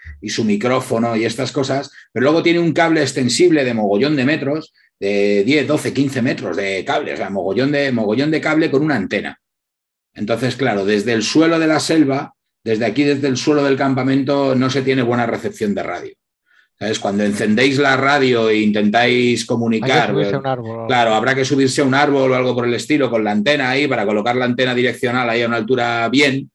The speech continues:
Speaker 1: alguien que se suba y los de abajo que puedan hablar por la radio ahí perfectamente, mientras el otro sujeta la antena ahí arriba.
Speaker 2: Pues Curtis.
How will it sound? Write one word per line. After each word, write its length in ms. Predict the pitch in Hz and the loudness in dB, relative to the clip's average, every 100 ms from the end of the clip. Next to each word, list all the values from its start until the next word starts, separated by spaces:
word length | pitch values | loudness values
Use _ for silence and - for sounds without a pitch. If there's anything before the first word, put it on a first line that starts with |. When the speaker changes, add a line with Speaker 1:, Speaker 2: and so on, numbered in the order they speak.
| _ _ | _ _
Speaker 1:
alguien 340 | 120 120 123 | -2 0 0
que 80 | 120 | -2
se 140 | 120 - | -4 -2
suba 480 | 151 120 123 127 _ _ | 0 0 -4 -10 _ _
y 300 | - 120 113 | -2 0 2
los 220 | 107 107 101 | 0 0 -2
de 80 | |
abajo 360 | 98 110 98 117 | -2 -4 -4 -4
que 80 | 110 | -2
puedan 240 | 110 107 92 | -2 -4 -4
hablar 240 | 95 92 | -6 -6
por 120 | 107 | -4
la 80 | 90 | -4
radio 300 | 82 101 78 | -6 -8 -8
ahí 140 | 95 | -10
perfectamente, 680 | - - 104 95 104 117 80 | -10 -14 -12 -10 -8 -8 -10
mientras 320 | 95 92 82 | -12 -12 -12
el 120 | 101 | -10
otro 260 | 92 101 104 | -8 -6 -6
sujeta 340 | 107 - 107 | -8 -8 -6
la 60 | 90 | -6
antena 300 | 85 101 92 | -6 -8 -6
ahí 80 | 87 | -8
arriba. 360 | 85 104 104 - _ _ _ - - _ _ _ | -8 -8 -10 -16 _ _ _ -20 -20 _ _ _
Speaker 2:
Pues 120 | - - | -18 -8
Curtis. 500 | 165 - 131 147 | -8 -6 -8 -10